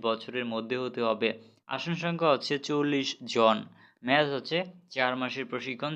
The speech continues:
সেশন হবে জানুয়ারি থেকে এপ্রিল দুই হাজার ছাব্বিশ। যোগাযোগের জন্য পাশে মোবাইল নম্বর দেওয়া রয়েছে।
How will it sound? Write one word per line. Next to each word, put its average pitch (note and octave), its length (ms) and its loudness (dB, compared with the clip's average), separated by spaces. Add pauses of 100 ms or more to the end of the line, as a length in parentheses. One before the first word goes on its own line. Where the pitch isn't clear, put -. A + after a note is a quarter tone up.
সেশন C3 340 -2
হবে B2 200 -4 (120)
জানুয়ারি A#2+ 360 0
থেকে B2+ 180 -8 (100)
এপ্রিল C3+ 240 -6
দুই A#2 120 -2
হাজার A2+ 200 -2
ছাব্বিশ। A#2 380 -2 (380)
যোগাযোগের C3+ 440 2
জন্য A#2+ 180 -4 (160)
পাশে A#2 240 0 (120)
মোবাইল A2+ 220 0
নম্বর A2 260 -4
দেওয়া A#2+ 180 6
রয়েছে। G#2 300 -6